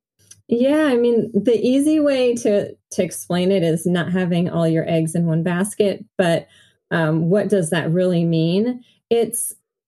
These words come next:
making sure that your money is allocated across a variety of different investment, um,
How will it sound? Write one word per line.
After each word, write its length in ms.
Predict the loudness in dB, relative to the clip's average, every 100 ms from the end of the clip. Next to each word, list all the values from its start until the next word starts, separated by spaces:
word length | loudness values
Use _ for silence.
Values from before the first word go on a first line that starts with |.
| _ -2
making 440 | 0 0 2 0
sure 280 | 0 -2 0
that 200 | 0 0
your 240 | 0 0
money 580 | 0 0 0 0 0 -2 -2
is 260 | -2 -4 -8 -4
allocated 1000 | -2 0 -2 -2 -2 0 0 0 0 -4 _ _ _ -20 _ _ _ _ _ _ _ _ _ -2
across 420 | -2 0 0 0
a 80 | 0
variety 680 | 0 0 0 2 2 2
of 140 | 0 -2
different 580 | -4 -4 -2 -2 -6 -14 _ _ _ _ _ _ _ _ _ _ _ -12 -12 _ _
investment, 800 | 0 2 2 0 0 -2 -2 -8 -20 _ _ _ -6
um, 580 | -2 -2 -2 -4 -6